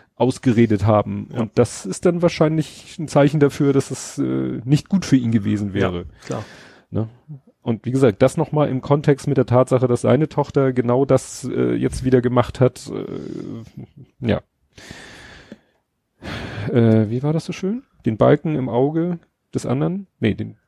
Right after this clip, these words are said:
Speaker 1: Dorn im Auge des anderen, aber den Balken im eigenen Auge nicht. Ja, dann habe ich immer noch Trump.
Speaker 2: Mhm.
Speaker 1: Ähm, er hat erste Truppenteile von der Mauer wieder abgezogen.
Speaker 2: Ja, es ist ja auch, ist auch kein Wahlkampf mehr, ne?
Speaker 1: Ja, man muss aber also, äh, sagen,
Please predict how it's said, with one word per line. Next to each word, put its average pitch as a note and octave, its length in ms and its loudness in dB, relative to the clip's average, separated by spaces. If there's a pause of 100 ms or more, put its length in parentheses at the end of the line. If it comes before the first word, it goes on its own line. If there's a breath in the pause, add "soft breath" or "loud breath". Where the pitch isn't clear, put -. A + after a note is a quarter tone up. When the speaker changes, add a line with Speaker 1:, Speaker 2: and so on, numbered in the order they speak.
Speaker 1:
Dorn F3 240 4
im F3+ 100 2
Auge D#3+ 260 2
des D3+ 140 -2
anderen, C#3+ 240 2
aber C3 120 -2
den A#2+ 100 -2
Balken B2+ 280 4
im A#2 120 -2
eigenen G2+ 340 -2
Auge D#2+ 300 -16
nicht. G2 220 -20 (840 loud breath)
Ja, F3 100 4
dann C#3 80 6
habe C#3 100 4
ich C#3 80 2
immer G3+ 120 2
noch D#3 140 0
Trump. B2+ 400 0 (600)
Speaker 2:
Mhm. D3 60 -4
Speaker 1:
Ähm, C3+ 400 2 (880 soft breath)
er D3 180 4
hat - 420 0 (420)
erste D#3 300 2
Truppenteile C3+ 560 0
von C3+ 140 -2
der B2+ 80 2
Mauer D3+ 260 0
wieder A2 180 2
abgezogen. G#2+ 540 -8
Speaker 2:
Ja, B2+ 360 -2 (160)
es - 80 -20
ist C3+ 180 -10
ja C3 200 0
auch, C3 120 -6
ist B2 80 -10
auch C3 80 -10
kein B2+ 200 -6
Wahlkampf C3+ 580 -6
mehr, B2 260 -8
ne? D#3+ 220 -6
Speaker 1:
Ja, C3 220 6
man D3+ 160 2
muss D#3 140 -2
aber C#3 320 2
also, B2+ 300 -2
äh, B2+ 40 -8 (400)
sagen, C3 320 2